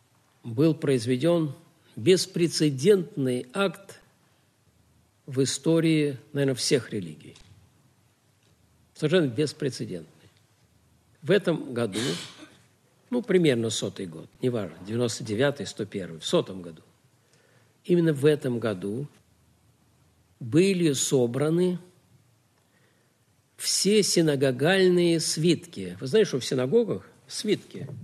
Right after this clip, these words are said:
это, Ветхого Завета, которые читаются. Так же, как читается у нас там Евангелие, апостол по дням, так и там тоже читают, так? Все были собраны синагогальные свитки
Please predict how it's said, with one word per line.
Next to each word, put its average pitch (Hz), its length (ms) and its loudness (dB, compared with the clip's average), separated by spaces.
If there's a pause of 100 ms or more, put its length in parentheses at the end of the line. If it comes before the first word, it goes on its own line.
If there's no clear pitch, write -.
это, 113 480 -8
Ветхого 147 420 -2
Завета, 139 500 0 (360)
которые 185 340 -4
читаются. 107 720 -6 (1080)
Так 240 180 0
же, 156 60 -12
как 143 160 0
читается 127 360 -2
у 127 40 0
нас 104 220 -2
там 101 160 -12
Евангелие, 113 520 -4
апостол 196 440 0
по 160 160 -2
дням, 147 440 -4
так 233 180 -10
и 262 40 -6
там 101 260 -8
тоже 90 200 -16
читают, - 380 -16
так? 220 200 -10 (840)
Все - 280 0
были 185 180 6
собраны 190 520 4
синагогальные 160 840 0
свитки 147 720 -4